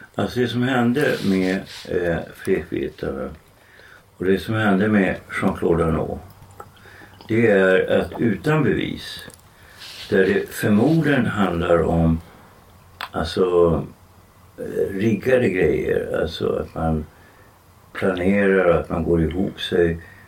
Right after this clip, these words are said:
att arton stycken samtidigt skulle gå emot sig mot Jean-Claude. Så jag har ju känt Jean-Claude i så många år och jag vet att han är intresserad av,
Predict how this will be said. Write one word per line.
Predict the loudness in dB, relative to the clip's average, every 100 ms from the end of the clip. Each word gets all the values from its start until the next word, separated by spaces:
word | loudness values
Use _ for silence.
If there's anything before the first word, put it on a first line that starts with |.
| -20 -14
att | -4 0
arton | 2 2 0 -2
stycken | 0 -4 -4 -4 -4
samtidigt | -4 -4 -4 -2 -2 -2 -4
skulle | -8 -8
gå | -4 -2
emot | -2 -6 -10 -8
sig | -6 -4
mot | -6 -10 -12 -6
Jean-Claude. | -4 -4 -4 -6 -6 -16 -20 -20 -10
Så | 0
jag | 0
har |
ju | 2
känt | 0 -2 -4 -10 -20 -10 -4
Jean-Claude | -2 0 0 0 -2
i |
så | 0 0
många | 2 2
år | 2 4 4 4
och |
jag | 4
vet | 4 2 2 -4 -6
att | -6 -4
han | -2 -2 -4 -10 -20 -20 -20 -20 -20 -20 -18 -4
är | 2 2 2
intresserad | 2 -2 -2 4 6 6 2 -2 -8 -2
av, | 0 2 2